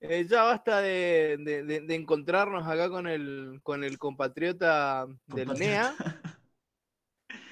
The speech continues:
Speaker 2: Sí,
Speaker 1: Y
Speaker 2: s-,
Speaker 1: bueno.
Speaker 2: Sapo habla de que lo más recomendable de vi-,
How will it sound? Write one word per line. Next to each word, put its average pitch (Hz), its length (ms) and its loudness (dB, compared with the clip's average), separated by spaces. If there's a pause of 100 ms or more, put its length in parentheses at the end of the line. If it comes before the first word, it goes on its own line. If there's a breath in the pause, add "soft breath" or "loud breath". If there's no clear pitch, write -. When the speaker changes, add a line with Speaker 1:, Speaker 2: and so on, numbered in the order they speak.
(220 loud breath)
Speaker 2:
Sí, 147 560 0
Speaker 1:
Y 170 100 0
Speaker 2:
s-, 180 60 0
Speaker 1:
bueno. 208 300 4
Speaker 2:
Sapo 185 260 2
habla 180 300 6
de 127 160 -2
que 113 180 -4
lo 110 120 -6
más 131 120 -2
recomendable 123 540 -2
de 117 80 -2
vi-, 104 160 -6